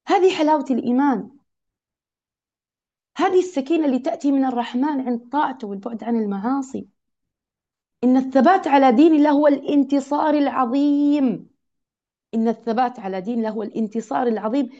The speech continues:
في معركة الطاعات والأهواء والرغبات والشهوات،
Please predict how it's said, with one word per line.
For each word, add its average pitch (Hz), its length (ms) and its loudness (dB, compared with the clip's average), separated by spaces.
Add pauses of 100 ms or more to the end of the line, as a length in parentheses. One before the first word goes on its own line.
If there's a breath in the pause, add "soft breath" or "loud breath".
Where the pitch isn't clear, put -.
(140 loud breath)
في 262 160 0
معركة 269 480 0
الطاعات 226 800 -2
والأهواء 240 800 -2
والرغبات 226 760 -2
والشهوات، 247 760 -4